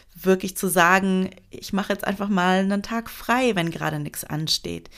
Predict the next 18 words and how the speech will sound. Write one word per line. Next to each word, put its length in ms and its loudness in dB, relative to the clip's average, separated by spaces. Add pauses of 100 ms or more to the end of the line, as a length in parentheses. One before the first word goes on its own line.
(360)
Gleichzeitig 420 6
ist 120 -2
diese 160 2
Freiheit 400 6
natürlich 300 4
auch 40 0
manchmal 280 0
so 80 2
der 140 4
Fluch, 460 0
wenn 140 2
man 240 2 (320)
zum 140 -2
Beispiel 200 0
nicht 300 2
dann 260 4 (540)
Urlaube 640 8
wirklich 380 0